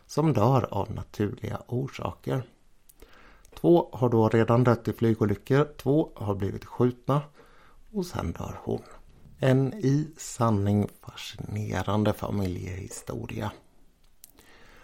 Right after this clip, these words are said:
Om du uppskattar den här podden så får du hemskt gärna sätta betyg på den där du lyssnar. Du får gärna skriva en kommentar också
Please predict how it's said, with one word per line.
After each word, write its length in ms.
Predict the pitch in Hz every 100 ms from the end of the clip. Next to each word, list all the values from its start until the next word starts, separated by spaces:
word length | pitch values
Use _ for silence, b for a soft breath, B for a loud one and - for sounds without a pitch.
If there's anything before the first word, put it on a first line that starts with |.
| b b b b b b b b
Om 500 | - 160 185 190 185
du 320 | 175 165 185 -
uppskattar 540 | 180 180 - 175 165
den 140 | 147 123
här 140 | 107
podden 680 | 110 - - 92 113 113 113
så 180 | 135
får 160 | 135 143
du 140 | 147 147 -
hemskt 500 | 131 135 101 - -
gärna 300 | 104 95 87
sätta 240 | - 107
betyg 480 | 110 - 107 107 -
på 180 | 95 90
den 200 | 90 87
där 120 | 95
du 160 | - 95
lyssnar. 760 | - 101 - - 95 117 127
Du 140 | 123 98
får 120 | 107
gärna 260 | 123 127
skriva 460 | 123 - 135 127 123
en 160 | 127 127
kommentar 1300 | - 117 127 147 143 - - 113 147 143 - - -
också 400 | - - -